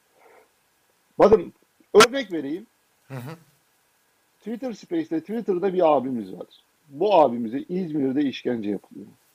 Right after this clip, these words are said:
Speaker 1: Günlerce işkence yapılıyor. Ve şu anda psikolojik sorunlar yaşıyor. Tedavi gördü. Bu uykusunda kalp krizi geçirmiş bu insan. Ve hala, hala kendi beyanıyla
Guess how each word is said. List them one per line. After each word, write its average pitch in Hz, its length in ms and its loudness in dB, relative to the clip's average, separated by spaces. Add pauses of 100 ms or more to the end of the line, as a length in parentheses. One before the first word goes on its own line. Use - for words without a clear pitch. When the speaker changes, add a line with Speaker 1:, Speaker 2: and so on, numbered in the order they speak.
(1040)
Speaker 1:
Günlerce 135 560 6
işkence - 380 -10
yapılıyor. - 360 -18 (180)
Ve 127 120 -2
şu 165 140 2
anda 180 220 2
psikolojik 139 480 -6
sorunlar 120 420 -2
yaşıyor. 110 380 -4 (320)
Tedavi 120 440 0
gördü. 117 480 -2 (460)
Bu - 180 2
uykusunda 180 720 4
kalp 160 340 4
krizi - 300 -6
geçirmiş - 480 -12
bu - 60 -12
insan. - 300 -16 (680)
Ve 135 80 8
hala, 165 580 6 (240)
hala 147 480 0
kendi 143 380 -2
beyanıyla 104 680 -6